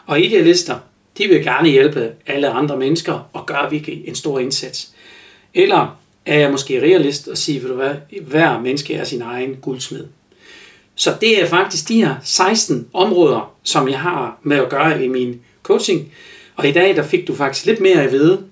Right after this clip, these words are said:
hvad jeg, hvad det indebærer egentlig. Og det her, det er faktisk forbundet med nogle følelser. Og hvad er det for nogle følelser? Hvis du gerne vil noget mere om det,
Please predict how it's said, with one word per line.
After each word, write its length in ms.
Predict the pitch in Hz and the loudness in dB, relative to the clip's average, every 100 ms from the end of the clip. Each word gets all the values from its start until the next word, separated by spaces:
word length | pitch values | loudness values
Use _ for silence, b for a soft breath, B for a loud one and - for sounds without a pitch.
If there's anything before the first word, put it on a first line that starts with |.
| _ _ _ | _ _ _
hvad 280 | 160 147 156 | -2 0 2
jeg, 200 | 147 120 - _ _ _ _ | 2 -2 -10 _ _ _ _
hvad 160 | 147 135 | -4 2
det 60 | |
indebærer 460 | 160 214 - 127 135 | 2 2 0 -6 -8
egentlig. 360 | 131 120 - _ B B B - | -8 -8 -10 _ B B B -8
Og 140 | - | 0
det 100 | 240 | 0
her, 260 | 208 180 113 - _ _ _ - | 2 -2 -4 -12 _ _ _ 2
det 180 | 185 156 | 4 4
er 40 | |
faktisk 640 | - 170 180 - - - - | 2 -2 -2 -6 -10 -10 -14
forbundet 560 | 131 - 165 165 180 | -14 0 4 6 6
med 140 | 151 117 | 4 0
nogle 180 | 117 120 | -4 -2
følelser. 580 | - 185 220 - - _ B B B | 4 4 4 -6 -12 _ B B B
Og 120 | - | -4
hvad 180 | 120 202 226 | 0 0 2
er 180 | 175 156 | 2 2
det 140 | 135 | -2
for 140 | - 127 | -4 -4
nogle 160 | 120 | -4
følelser? 300 | 143 143 147 | -4 -4 -4
Hvis 100 | 135 | -6
du 80 | - - | -8 -6
gerne 280 | - 220 170 | -2 0 4
vil 160 | 170 | 6
noget 140 | 160 139 | 6 4
mere 200 | 156 156 | 4 4
om 200 | 139 156 | 4 2
det, 140 | 117 | 0